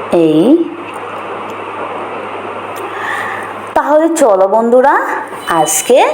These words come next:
আমি তোমাদেরকে স্বরবর্ণ লিখে দেখিয়েছি। তো বন্ধুরা, আর দেরি না করে তোমরা বাসায় বেশি বেশি লেখা প্র্যাকটিস করো।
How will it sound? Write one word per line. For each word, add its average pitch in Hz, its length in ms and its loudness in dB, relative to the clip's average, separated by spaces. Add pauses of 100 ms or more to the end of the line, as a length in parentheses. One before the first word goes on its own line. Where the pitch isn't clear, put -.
(720)
আমি 175 240 4
তোমাদেরকে 214 580 6 (220)
স্বরবর্ণ 170 480 4 (140)
লিখে 196 240 4
দেখিয়েছি। 233 720 6 (720)
তো 190 80 6 (160)
বন্ধুরা, 190 460 6 (760)
আর 233 100 4 (120)
দেরি 240 300 6
না 240 60 6 (140)
করে 294 220 6 (720)
তোমরা 175 420 6 (840)
বাসায় 233 440 4 (100)
বেশি 190 240 2
বেশি 226 260 4 (100)
লেখা 196 240 4 (100)
প্র্যাকটিস 214 460 4 (140)
করো। 285 220 6